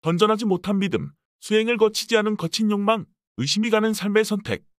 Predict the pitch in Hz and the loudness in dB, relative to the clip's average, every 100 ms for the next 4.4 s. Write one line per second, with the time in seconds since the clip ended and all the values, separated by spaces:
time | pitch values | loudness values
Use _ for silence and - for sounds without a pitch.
0 | _ 107 123 165 117 160 - 196 190 - | _ -4 0 0 2 0 2 -2 -4 -4
1 | 185 196 190 185 202 240 - _ 113 151 | -2 0 0 0 2 2 0 _ -6 0
2 | 208 175 160 190 220 165 - 170 165 170 | 2 2 0 0 0 -2 0 0 2 0
3 | 190 233 - 214 233 226 170 175 226 214 | -2 -6 -4 0 0 0 0 2 2 2
4 | 190 175 120 - | 2 0 0 -4